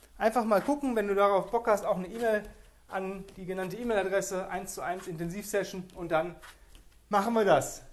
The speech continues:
Ähm, ja, dann sind wir auch schon wieder am Ende des Podcasts angelangt. Ich bedanke mich recht herzlich fürs Zuhören.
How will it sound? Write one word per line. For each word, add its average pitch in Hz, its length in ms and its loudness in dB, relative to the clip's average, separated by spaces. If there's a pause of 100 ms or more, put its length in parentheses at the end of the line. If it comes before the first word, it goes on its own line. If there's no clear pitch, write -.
(120)
Ähm, 202 420 0 (140)
ja, 262 260 6 (160)
dann 185 100 -4
sind 240 140 -4
wir 240 100 4
auch 220 60 4
schon 214 160 -4
wieder 214 140 4
am 185 100 2
Ende 247 200 -2
des 226 120 -6
Podcasts 240 380 2
angelangt. 226 500 0 (260)
Ich - 80 -16
bedanke 220 300 0
mich 208 180 -6
recht 196 180 -6
herzlich 214 260 -2
fürs 185 260 -10
Zuhören. 196 460 4